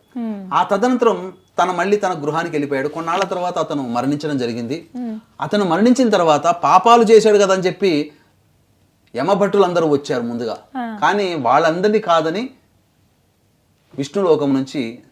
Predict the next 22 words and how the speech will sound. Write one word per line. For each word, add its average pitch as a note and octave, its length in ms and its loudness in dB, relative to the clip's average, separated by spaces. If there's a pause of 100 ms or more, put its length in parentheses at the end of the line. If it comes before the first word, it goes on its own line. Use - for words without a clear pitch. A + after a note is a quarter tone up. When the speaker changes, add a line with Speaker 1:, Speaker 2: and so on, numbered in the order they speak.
(120)
Speaker 2:
స్వర్గలోకం D3 540 0
నుంచి C3+ 360 -4
దేవదూతలు B2+ 580 -2
వచ్చారు. G#2 280 -10 (180)
Speaker 1:
ఆ. G3 420 -8 (100)
Speaker 2:
"ఇతను F#3+ 260 2
అన్ని A3 200 2
బ్రతికుండగా A3 600 0
అన్ని F#3+ 200 2
పాపాలు A3+ 460 2
చేశాడు G3+ 260 0
అయ్యా, F#3 180 -2
మీరెట్లా A#3 520 0
వచ్చారు, F#3+ 420 -2
మీరేదో F#3 340 -4
పొరపడి G3 380 0
ఉన్నారు" E3+ 260 -6
అని C#3 120 -4
అంటే, F#3+ 380 -8
Speaker 1:
ఆ. F#3+ 280 -12
Speaker 2:
"కాదు, D#3+ 240 0
కాదు, F3 480 -2